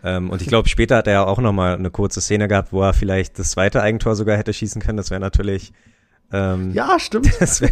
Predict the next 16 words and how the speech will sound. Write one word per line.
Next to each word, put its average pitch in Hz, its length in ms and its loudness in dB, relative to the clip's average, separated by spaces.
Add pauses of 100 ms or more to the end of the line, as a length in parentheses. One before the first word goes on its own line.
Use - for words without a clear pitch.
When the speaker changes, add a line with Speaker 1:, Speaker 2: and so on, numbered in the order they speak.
Speaker 1:
natürlich, 131 480 2
Speaker 2:
<laughs> 123 40 -10
Speaker 1:
äh, 120 280 -8
die 107 200 -6
Story 120 280 2
des 110 160 2
Spiels, 123 460 -2 (260)
Schlotterbeck 107 520 0
mit 107 180 -4
Doppelpack. 131 500 -6 (580)
Speaker 2:
<laughs> - 400 -4
Speaker 1:
Aber, 95 920 -4
ähm, 92 480 -8
nee, 104 320 -4 (720)
danach 110 340 -2
ist, - 360 -8